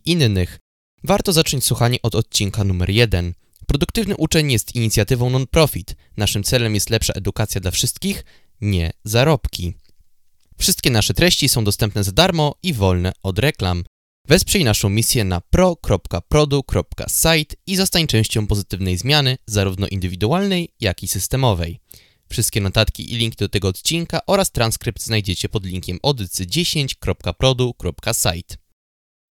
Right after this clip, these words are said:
Powtórka z poprzedniego odcinka. Jak się trzymacie, siedząc cały czas w domach? No, jest to trudne,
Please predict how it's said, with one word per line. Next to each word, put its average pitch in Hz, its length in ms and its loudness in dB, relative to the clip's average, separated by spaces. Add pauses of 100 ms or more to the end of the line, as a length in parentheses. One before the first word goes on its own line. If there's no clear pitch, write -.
(1040)
Powtórka 156 500 2
z - 60 0
poprzedniego 107 500 0
odcinka. - 500 -4 (460)
Jak 190 200 2
się - 160 4
trzymacie, 107 460 2
siedząc 123 320 2
cały 107 160 4
czas 117 200 -2
w - 20 -8
domach? 120 420 2 (600)
No, 117 200 0
jest 117 260 4
to 165 60 4
trudne, 123 500 2